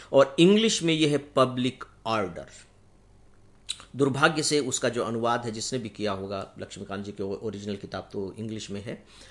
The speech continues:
अनुवाद किया होगा तो public order को, order को आदेश कह दिया है। Basically ये कहते हैं ना, law and order,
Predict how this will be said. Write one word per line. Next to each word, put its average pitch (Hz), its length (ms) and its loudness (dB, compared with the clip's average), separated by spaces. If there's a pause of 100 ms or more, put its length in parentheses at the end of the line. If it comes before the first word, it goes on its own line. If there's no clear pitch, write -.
(140)
अनुवाद 135 360 0
किया 131 100 4
होगा 131 140 4
तो 127 80 -4
public 131 540 -2
order 117 360 2
को, 120 360 -2
order 123 300 2
को 131 140 -4
आदेश 117 640 0
कह 110 100 0
दिया 101 280 -4
है। 127 180 -6
Basically 156 400 -2
ये 135 160 2
कहते 127 300 -2
हैं 240 140 -2
ना, 127 160 4
law 139 240 4
and 117 240 2
order, 107 160 0